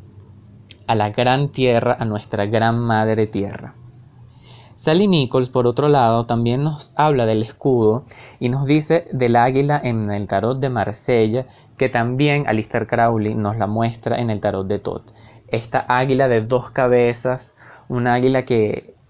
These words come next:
Aleister Crowley nos la, nos la muestra como blanca, y el blanco también es uno de los símbolos muy importantes, uno de los colores importantes en la carta de Aleister Crowley,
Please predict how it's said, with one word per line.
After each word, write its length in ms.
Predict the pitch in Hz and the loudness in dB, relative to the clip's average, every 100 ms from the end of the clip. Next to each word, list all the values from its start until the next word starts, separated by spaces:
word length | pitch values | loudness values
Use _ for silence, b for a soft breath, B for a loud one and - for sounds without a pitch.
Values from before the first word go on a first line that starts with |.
| _ | _
Aleister 380 | 120 123 127 113 | -2 0 -2 -2
Crowley 340 | 113 113 117 131 | 0 2 2 0
nos 240 | 131 123 | -2 -2
la, 280 | 110 101 - | -2 -2 -4
nos 220 | 110 117 | -4 -4
la 80 | 104 | -4
muestra 420 | 107 110 - 127 | -4 -4 -6 -6
como 220 | 135 120 | -4 -4
blanca, 640 | 104 110 113 117 110 143 - B B B B | -2 0 0 -2 -4 -6 -8 B B B B
y 380 | 123 143 170 - - | -4 -2 -4 -6 -4
el 180 | 117 110 | -2 0
blanco 440 | 123 135 147 147 | 0 0 0 -4
también 460 | 123 110 117 120 131 | -4 -2 -2 -2 -6
es 120 | 131 139 - _ | -10 -12 -16 _
uno 380 | 156 156 156 151 | 0 0 2 0
de 60 | 135 | -2
los 140 | 117 | -4
símbolos 460 | 120 107 120 127 127 | -4 -2 -2 -2 -4
muy 300 | 117 117 131 | -4 -2 -4
importantes, 760 | 127 123 110 104 101 123 - 107 | -4 -4 -2 -4 -4 -8 -8 -10
uno 220 | 101 107 | -6 -4
de 80 | 135 | -6
los 100 | - | -6
colores 340 | 104 101 123 | -6 -4 -6
importantes 800 | 127 101 98 107 104 98 135 - b b - | -6 -6 -4 -4 -4 -8 -12 -18 b b -6
en 140 | 104 | -4
la 80 | 98 | -2
carta 280 | 120 113 135 | -4 -2 -2
de 80 | 110 | -2
Aleister 360 | 104 - 127 | -4 -6 -6
Crowley, 500 | 127 120 107 104 117 | -4 -2 0 -2 -6